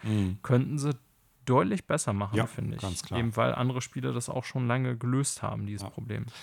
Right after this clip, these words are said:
Speaker 1: Ich glaub tatsächlich, dass die da so ein bisschen in die Falle gelaufen sind und haben geguckt, was ist so der, der Standard, was so, äh, random Loot Drops betrifft. Und dann halt
Speaker 2: Ja, und Ubisoft macht das halt auch scheiße.
Speaker 1: So,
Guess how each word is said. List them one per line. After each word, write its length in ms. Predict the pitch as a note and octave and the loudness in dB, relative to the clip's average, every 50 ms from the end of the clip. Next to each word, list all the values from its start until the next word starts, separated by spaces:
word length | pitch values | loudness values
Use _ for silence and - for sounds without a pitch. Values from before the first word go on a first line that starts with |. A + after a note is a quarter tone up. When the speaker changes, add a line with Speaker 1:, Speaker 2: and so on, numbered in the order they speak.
| - - - | -18 -12 -10
Speaker 1:
Ich 120 | A#2+ - | -4 0
glaub 220 | - A#2 A2+ B2+ | 2 4 2 2
tatsächlich, 460 | - - D#3 - - C#3+ C#3+ C#3+ - - | 2 0 0 2 2 2 2 0 0 0
dass 180 | C#3 C3 - | 2 2 2
die 80 | - B2+ | 2 2
da 140 | A#2+ B2 A#2+ | 2 2 2
so 100 | A#2 A#2 | 2 2
ein 60 | A2 | 2
bisschen 320 | B2 B2+ - - C3+ B2+ | 2 2 2 2 2 2
in 80 | B2 A#2 | 2 0
die 80 | A2+ | -2
Falle 280 | - - - A#2 A2+ C3+ | 0 2 2 4 4 4
gelaufen 460 | B2+ C3 B2 A#2+ A#2+ B2 - - B2+ | 2 2 2 2 2 2 2 0 0
sind 240 | G#2+ A2+ A2+ A#2 A2+ | 2 2 0 0 0
und 80 | G#2+ G2 | -2 -2
haben 180 | G#2 A2+ A2+ | -2 -2 -2
geguckt, 320 | G#2 G2+ - - B2 - - | -4 -6 -8 -8 -8 -4 -2
was 160 | G#2+ G2+ - | 0 0 0
ist 120 | B2+ - | 0 0
so 180 | - A2+ G#2+ G#2 | 0 2 0 0
der, 360 | F#2 - G2+ F#2+ G2 G#2 G2+ | 0 0 0 0 0 -2 -2
der 200 | G#2 G2 G#2 F#2 | -2 -2 -2 0
Standard, 880 | - - - - - - - A#2 B2+ D#3 A#2+ G2 E2 E2 E2+ - - - - | 0 0 -2 -2 -2 0 2 2 4 4 2 2 0 -4 -6 -10 -10 -6 -4
was 180 | G2 F2+ - | 0 0 2
so, 380 | - - G#2 F#2+ F#2 F#2 F2+ F2 - - | 2 2 0 0 0 -2 -4 -4 -6 -8
äh, 260 | F#2+ F#2 F2+ F2+ F#2 - - - - - - - - - - F#2+ | -6 -6 -4 -6 -6 -8 -12 -18 -20 -20 -20 -20 -20 -10 -4 0
random 400 | F#2+ G#2 G#2 G2+ G2+ G2+ G2 F#2+ | 2 2 4 4 2 2 2 2
Loot 240 | F#2 G#2 G#2 - - | 2 0 0 0 -2
Drops 220 | G#2 G2+ - - | -4 -2 -2 -4
betrifft. 480 | - - G2 - - - G2+ F#2 - - | -4 -4 -4 -4 -4 -4 -4 -4 -4 -4
Und 180 | A2 F2+ F2 | -6 -2 0
dann 120 | G2+ G2 G2 | 0 0 4
halt 100 | F#2+ - | 6 8
Speaker 2:
Ja, 80 | C#3 | 8
und 140 | D3+ C3+ G#2 A#2+ | 8 8 8 6
Ubisoft 380 | B2 C#3+ C3+ - - C#3+ - | 6 6 4 2 0 -2 -2
macht 160 | C#3+ B2+ - | -2 -4 -2
das 120 | - - - | -2 -4 -2
halt 100 | C3 A#2 | -2 -2
auch 120 | - D#3+ - | -2 -2 -2
scheiße. 280 | - - G2+ G2 A#2+ | -2 -2 0 2 2
Speaker 1:
So, 160 | A2+ G2 G2+ | 2 2 2